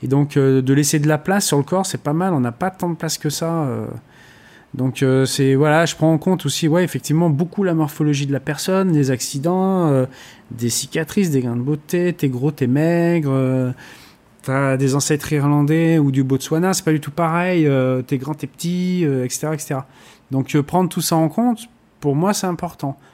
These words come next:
Plus que d'avoir un dessin que j'ai fait et qu'on va, euh,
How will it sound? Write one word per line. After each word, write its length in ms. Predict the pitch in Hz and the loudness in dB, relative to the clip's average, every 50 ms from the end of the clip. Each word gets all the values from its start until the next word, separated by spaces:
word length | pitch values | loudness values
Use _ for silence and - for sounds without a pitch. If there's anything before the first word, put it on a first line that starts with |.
| _ _ | _ _
Plus 300 | - 190 208 214 214 - | 0 2 2 2 2 0
que 180 | - 190 190 185 | 0 2 2 2
d'avoir 300 | 180 156 147 147 139 143 | 2 2 2 4 4 4
un 80 | 143 | 2
dessin 460 | 139 151 143 - - 175 185 190 190 | 2 2 0 0 -2 -2 -2 -2 -4
que 560 | 170 - 156 151 156 160 156 156 156 139 127 120 - - - - - - _ _ | -4 -2 -2 0 2 2 2 2 0 0 -2 -4 -8 -18 -20 -20 -20 -20 _ _
j'ai 140 | - 127 127 | -8 -8 -8
fait 500 | - - 165 175 185 202 202 196 160 143 | -6 -2 0 2 2 2 2 4 2 2
et 60 | 131 | 2
qu'on 180 | - 139 131 127 | 0 -2 -2 -2
va, 360 | 120 131 139 151 147 135 120 | 0 0 0 0 -2 -2 -2
euh, 220 | 113 113 117 117 | -4 -4 -6 -8